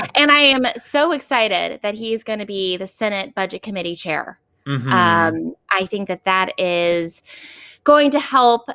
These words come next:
Speaker 1: um, the progressive agenda kind of move forward, especially with healthcare and infrastructure spending. So I,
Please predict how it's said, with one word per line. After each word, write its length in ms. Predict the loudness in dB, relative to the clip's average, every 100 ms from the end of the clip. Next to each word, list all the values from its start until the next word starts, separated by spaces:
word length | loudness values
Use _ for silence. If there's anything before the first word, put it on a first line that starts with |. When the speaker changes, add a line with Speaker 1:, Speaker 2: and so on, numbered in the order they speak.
| _ 2
Speaker 1:
um, 680 | 4 4 2 -2 -12 -14 -20 -20 _ _ _ _
the 220 | -4 0 0
progressive 500 | -4 -6 -4 -4 -4
agenda 580 | -2 -2 2 0 0 -8 _ -8
kind 160 | -4
of 140 | -2 -4 -4
move 220 | -2 -2
forward, 400 | 0 0 2 0
especially 580 | -2 -2 -4 -4 -2 -2
with 180 | 0 -2
healthcare 680 | -2 -4 -2 2 2 4 2 0
and 200 | -6 -4
infrastructure 640 | -6 -8 -10 -8 -8 -10
spending. 560 | -10 -4 -4 -2 -4 -4
So 520 | -2 2 4 4 2 -2 -14 -12 -12 0
I, 500 | 6 6 6 2 -2